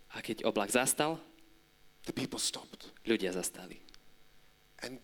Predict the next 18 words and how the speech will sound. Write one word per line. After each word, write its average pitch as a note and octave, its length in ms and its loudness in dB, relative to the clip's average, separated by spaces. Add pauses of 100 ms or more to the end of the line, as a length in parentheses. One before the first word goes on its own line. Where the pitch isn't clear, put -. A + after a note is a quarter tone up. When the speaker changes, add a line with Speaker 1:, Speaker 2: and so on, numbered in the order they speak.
Speaker 2:
God D#3+ 400 6
start D3 560 2
to C#3 80 0
build, B2+ 340 2
God D#3 260 4
start D3 280 0
to C#3 60 -2 (260)
build E3+ 320 10
this C#3 240 2 (400)
close D3 560 6
relationship C3 640 0 (520)
with G#2 140 -4
his A2+ 180 0
people. - 380 -8 (100)
Speaker 1:
A G#2+ 60 -12
Boh G#2+ 160 2
začal B2+ 400 4
budovať A2+ 580 0